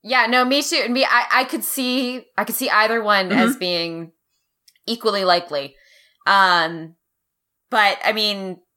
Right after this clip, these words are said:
Speaker 1: the, the preview pictures we got for the next episode, is it the next episode or the one after that, I think,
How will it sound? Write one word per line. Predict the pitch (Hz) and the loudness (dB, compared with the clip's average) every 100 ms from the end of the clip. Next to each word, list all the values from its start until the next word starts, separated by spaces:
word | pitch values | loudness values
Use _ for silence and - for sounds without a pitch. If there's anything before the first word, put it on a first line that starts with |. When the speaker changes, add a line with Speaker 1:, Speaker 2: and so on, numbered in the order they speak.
| _ _ _ - | _ _ _ -2
Speaker 1:
the, | 220 208 196 | 2 2 2
the | 220 214 208 208 | 4 4 4 0
preview | 294 277 269 | -2 -2 -2
pictures | 269 - 254 220 | -4 -4 -2 -2
we | 190 | 0
got | 190 - | 2 2
for | 220 | 0
the | 190 | -2
next | 185 185 - | 0 0 -2
episode, | 190 214 - - - - - - 165 160 156 151 - | -2 -4 -8 -8 -6 -6 -6 0 2 4 2 0 -4
is | 226 | -6
it | 233 | -4
the | |
next | 415 440 | -4 -2
episode | 453 440 359 | -2 2 2
or | 226 | 2
the | |
one | 214 220 | 0 2
after | 208 214 175 | 2 0 0
that, | 170 | 0
I | 160 | -2
think, | 165 151 143 | -8 -12 -14